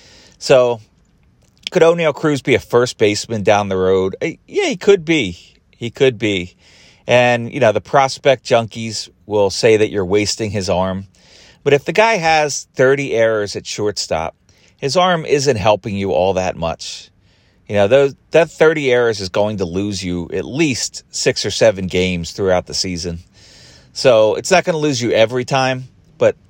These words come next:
that six or seven game lo-, loss is a big deal. And that's why teams do not like to play players that are gonna have at least thirty errors, because they lose games.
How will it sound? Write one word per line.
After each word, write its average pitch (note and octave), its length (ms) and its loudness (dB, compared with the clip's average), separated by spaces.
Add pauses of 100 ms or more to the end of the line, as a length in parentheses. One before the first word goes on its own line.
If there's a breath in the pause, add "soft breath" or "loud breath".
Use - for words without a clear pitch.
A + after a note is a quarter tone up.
that B2+ 320 2
six - 300 -6
or C#3 40 -4
seven B2 380 0
game G#2+ 380 -2
lo-, G#2 380 -4
loss G2+ 440 0
is F#2 160 -10
a F#2+ 60 -4
big F#2 320 -4
deal. E2 380 -4 (560 soft breath)
And G#2 220 0
that's B2+ 220 2
why G#2 380 0 (200)
teams A2 440 -6
do G#2+ 160 -6
not G2+ 260 0
like G2 220 0
to F#2 80 -4
play F2+ 560 0 (640 soft breath)
players F#2+ 640 0
that G2+ 100 -4
are G2+ 60 -2
gonna G2 140 -2
have G2+ 160 0
at F2 80 -2
least F#2+ 300 -6
thirty F#2+ 360 0
errors, F2 420 0
because G2 280 -6
they G2+ 160 0
lose G2+ 400 -4
games. D#2+ 640 -6